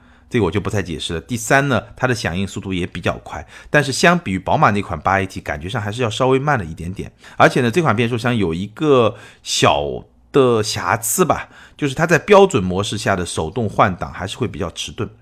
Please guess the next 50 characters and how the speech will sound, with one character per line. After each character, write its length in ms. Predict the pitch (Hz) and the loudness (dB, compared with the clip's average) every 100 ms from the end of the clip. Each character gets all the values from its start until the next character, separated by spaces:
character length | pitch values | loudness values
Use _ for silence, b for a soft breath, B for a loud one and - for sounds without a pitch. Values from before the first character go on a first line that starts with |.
| _ | _
当 120 | - 127 | -2 0
然， 60 | |
如 80 | 127 | 0
果 120 | 139 | -2
你 80 | 101 | -2
切 200 | - 123 | -4 -2
到 120 | 120 | 0
一 80 | 107 | 0
个 80 | 113 | 0
运 180 | 180 107 | -2 -2
动 120 | 87 | -4
模 140 | 80 | -6
式 120 | 80 85 | -8 -8
的 80 | |
话， 140 | 82 82 | -8 -6
它 160 | 87 | -6
的 80 | 87 | -6
换 180 | 85 92 | -6 -6
挡 100 | 78 | -6
速 140 | 85 | -10
度 100 | 87 | -10
是 100 | 78 | -8
OK 300 | - 92 113 | -8 -6 -4
的。 160 | 101 71 - _ _ _ - | -6 -8 -20 _ _ _ -10
所 100 | 123 | -6
以 40 | 120 | 0
这 120 | 185 | 2
个 80 | 117 | 2
十 160 | - | 0
A 60 | 107 | -4
T 160 | 110 | -4
也 60 | 87 | -8
不 120 | - | -10
错。 280 | - 87 73 B B - | -10 -10 -10 B B 2
但 100 | 156 | 6
还 140 | 160 | 8
有 80 | 202 | 8
一 80 | 131 | 4
些 220 | - 123 | 2 0
A 160 | 117 | 0
T 180 | 110 - | -4 -2
我 160 | 98 80 | -2 -2
印 120 | 120 | -4
象 140 | 104 | -2
也 120 | 92 67 | -4 -6
不 120 | - | -8
错， 160 | - | -4
比 120 | 95 90 | -4 -4
如 80 | |
说 280 | 98 127 127 | 2 4 4